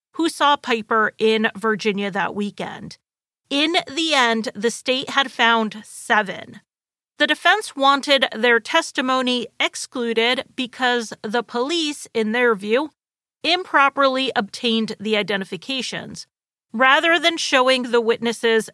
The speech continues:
a photo array, they only showed them pictures of Piper.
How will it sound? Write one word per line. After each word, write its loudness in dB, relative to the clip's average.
a 4
photo 2
array, 2
they 0
only 0
showed 0
them -2
pictures -8
of -12
Piper. -8